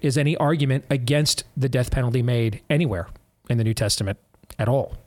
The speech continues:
Jesus said, "Not one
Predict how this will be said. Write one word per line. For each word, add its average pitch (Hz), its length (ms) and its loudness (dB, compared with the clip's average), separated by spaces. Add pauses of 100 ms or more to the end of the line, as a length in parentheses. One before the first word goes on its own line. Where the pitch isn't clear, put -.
(1200)
Jesus 160 360 2
said, 156 300 2
"Not 143 320 0 (100)
one 175 560 2